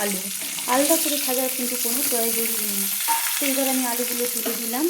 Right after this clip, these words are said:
দিয়ে আমি সুন্দর করে একটু নেড়ে নেব। আলুগুলোকে একটু লাল লাল করে আমি ভেজে নেব, আলুগুলো আমি সুন্দর করে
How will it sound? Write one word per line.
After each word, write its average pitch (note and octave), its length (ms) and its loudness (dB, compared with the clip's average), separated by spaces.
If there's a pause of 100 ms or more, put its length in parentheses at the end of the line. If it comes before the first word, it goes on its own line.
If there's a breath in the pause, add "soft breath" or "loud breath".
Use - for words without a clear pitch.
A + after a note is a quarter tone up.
(100)
দিয়ে A#3 200 -2
আমি A3+ 120 -2 (100)
সুন্দর A3+ 340 -2
করে A3+ 220 0
একটু A3 160 -2 (100)
নেড়ে A3+ 280 4
নেব। G#3 180 -2 (1900)
আলুগুলোকে D4 500 4
একটু C#4 140 -2 (100)
লাল A#3+ 180 2
লাল B3+ 200 4
করে A#3+ 180 0
আমি A#3 200 -4
ভেজে A#3 280 0
নেব, A3+ 160 -4 (3750)
আলুগুলো A#3+ 380 0
আমি A3+ 180 0
সুন্দর A#3 340 2
করে A3 140 2